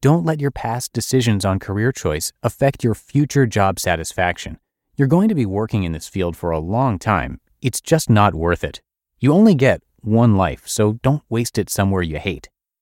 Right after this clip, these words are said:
Is your sunk cost bias holding you back? All of us will experience this effect at some point in our lives.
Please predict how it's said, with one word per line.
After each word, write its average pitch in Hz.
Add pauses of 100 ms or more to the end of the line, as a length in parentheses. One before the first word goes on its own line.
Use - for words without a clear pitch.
(580)
Is 131
your 196
sunk -
cost 110
bias 90
holding 92
you 87
back? 73 (800)
All 233
of 202
us 117
will 127
experience 117
this -
effect 92
at 82
some 104
point 92
in 78
our 69
lives. 85